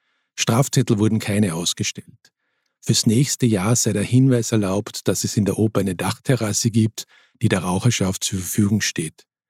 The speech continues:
Es ist aber vermutlich so wie damals in der Schule. Verboten rauchen am Klo ist einfach viel geiler, selbst wenn das Leben mittlerweile als Außenminister etwas pomadiger verläuft.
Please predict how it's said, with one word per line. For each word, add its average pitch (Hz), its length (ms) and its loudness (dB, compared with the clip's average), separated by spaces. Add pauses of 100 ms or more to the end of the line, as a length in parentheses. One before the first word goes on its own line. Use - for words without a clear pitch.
(460)
Es - 160 2
ist 135 140 2
aber 117 160 2
vermutlich 117 500 2
so 110 220 2
wie 117 80 4
damals 104 420 -2
in 101 80 0
der 98 100 0
Schule. 117 440 0 (440)
Verboten 110 580 0
rauchen 104 420 0
am 95 160 -2
Klo 110 240 2
ist 107 160 0
einfach 101 300 -2
viel 101 240 -2
geiler, 95 420 -2 (480)
selbst - 320 -2
wenn 110 80 4
das 95 160 0
Leben 107 380 2
mittlerweile 98 640 0
als - 160 -6
Außenminister 107 840 0 (280)
etwas 101 320 -2
pomadiger 87 600 -2
verläuft. - 680 -4